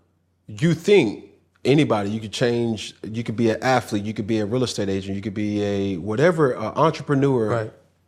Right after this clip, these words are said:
Speaker 2: The
Speaker 1: You're
Speaker 2: tr-
Speaker 1: not, you're not blessed by what you ask for. You're blessed by what you can manage.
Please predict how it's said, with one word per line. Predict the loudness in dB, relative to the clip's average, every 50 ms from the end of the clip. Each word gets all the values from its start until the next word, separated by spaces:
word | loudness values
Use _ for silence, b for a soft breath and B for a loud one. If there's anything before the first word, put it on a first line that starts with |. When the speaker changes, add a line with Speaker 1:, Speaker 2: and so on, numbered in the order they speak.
| _ _ _ _ b b b b b b b b b b b
Speaker 2:
The | 0 4
Speaker 1:
You're | 6 6
Speaker 2:
tr- | 8
Speaker 1:
not, | 8 4 4 2 -6 0 4
you're | 6 8
not | 8 8 6 4 2
blessed | 2 6 6 8 8 6 4 0 -6 -10 -12 0 2
by | 4 6 6 6 4 2 2 0 -2 -4 -4
what | 2 2 2 2 2 -2
you | -2 -2 -2 0
ask | 2 4 4 4 2 0 -2
for. | -2 0 0
You're | 0 0 -2
blessed | 0 2 2 2 2 2 0
by | -4 -4
what | -2 -2 -4 -4 -4 -8
you | -8
can | -6 -6 -6 -6 -6 -8 -10 -14 _ _ _ _ _ _ _ _ _ _ _ _ _ _ _ _ _ -4
manage. | -2 0 0 0 -2 -4 -6 -10 -16 _ -16 -16 -16 -16